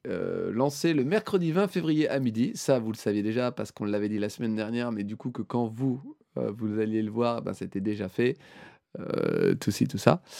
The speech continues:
Et comme attendu, moins d'une heure plus tard, les trois fois cinq mille passes, soit cinq mille passes par jour, ont été vendues. C'est donc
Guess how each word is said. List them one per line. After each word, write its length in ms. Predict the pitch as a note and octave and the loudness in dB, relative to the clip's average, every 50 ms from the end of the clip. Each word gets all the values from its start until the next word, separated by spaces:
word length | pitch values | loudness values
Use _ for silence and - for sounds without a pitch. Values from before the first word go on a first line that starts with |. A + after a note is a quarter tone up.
| - - - E3 C3+ - - - | -10 -8 -6 -6 -6 -6 2 4
Et 120 | A#3+ B3 | 4 6
comme 220 | - B3+ A#3+ A3 G#3+ | 6 4 6 6 6
attendu, 460 | G3 F#3+ - E3+ D3+ C3+ D#3+ F3 D#3+ | 4 6 4 2 4 4 4 2 4
moins 220 | D3+ D3 F#3 G#3 G3 | 4 6 6 6 8
d'une 200 | E3 F#3+ E3+ E3 | 6 6 6 6
heure 160 | D#3 D#3+ - | 4 2 0
plus 160 | - D3 C#3 | -2 -4 2
tard, 280 | C#3 D3+ D#3 D#3+ F2+ - | 4 4 4 4 4 2
les 220 | B2 B2+ C3 A#2+ | 4 4 4 4
trois 420 | - - A#2+ A2+ - A#3 A3+ A3+ | 2 -4 -10 -2 0 2 2 2
fois 380 | F#3+ - - - F3 F3 E3 - - | 0 -4 -6 0 2 2 2 2 0
cinq 420 | - - - - - A3 G#3+ - - | -10 -12 -8 0 2 2 2 2 0
mille 240 | F3 E3 D3+ C3+ | 0 0 0 -2
passes, 400 | C#3 - A2+ A#2+ D#3 D#3 - - _ - | 2 4 4 4 4 -2 -6 -14 _ -18
soit 340 | - - - - B2 A2+ G#2+ - | -16 -10 -2 2 2 2 2 -2
cinq 300 | - - - D3+ C#3 C#3 | -8 -4 -2 -2 -2 0
mille 160 | D3+ C#3+ C#3+ | -2 -4 -2
passes 240 | C#3 C#3+ C3+ C3 - | 2 2 2 2 0
par 260 | - - B2+ A#2 A2+ | -2 -2 -2 -2 0
jour, 220 | A2 B2+ C3+ B2+ G#2+ | 0 0 0 0 0
ont 100 | G2+ G2 | 0 -2
été 180 | F#2 - G2+ | 0 0 0
vendues. 440 | F#2 F#2 F#2 F2+ F2+ G2 B2+ A3+ - _ _ - - - - - - - | 0 2 0 0 2 0 0 -2 -4 _ _ -20 -20 -20 -18 -20 -16 -8
C'est 140 | - - G#2 | -4 -2 2
donc 220 | A#2 A#2 G#2+ | 2 2 0